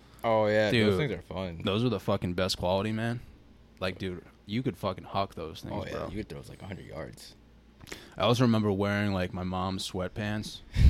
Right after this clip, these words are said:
Speaker 1: <laughs>
Speaker 2: Dude, I used to wear my mom's sweatpants and her, uh, fucking sweatshirts in your backyard, dude, when we would play soccer.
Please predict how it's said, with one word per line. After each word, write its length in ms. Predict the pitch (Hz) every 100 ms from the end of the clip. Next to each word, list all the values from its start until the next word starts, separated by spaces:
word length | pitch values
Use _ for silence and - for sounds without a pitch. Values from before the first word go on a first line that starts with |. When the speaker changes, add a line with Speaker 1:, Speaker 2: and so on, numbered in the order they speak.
| -
Speaker 1:
<laughs> 420 | - - - -
Speaker 2:
Dude, 140 | - 90
I 60 |
used 120 | 101 110
to 60 |
wear 100 | 120
my 140 | 107 98
mom's 420 | 98 104 92 -
sweatpants 640 | 104 104 - 110 110 101
and 80 | 87
her, 80 | 80
uh, 340 | 78 78 58
fucking 280 | - 104 95
sweatshirts 560 | - 104 98 - 92 87
in 60 |
your 100 | 85
backyard, 640 | 85 90 85 101 98 104 90
dude, 100 | 90
when 60 |
we 60 | 90
would 100 | 90
play 160 | -
soccer. 500 | - 104 98 98 90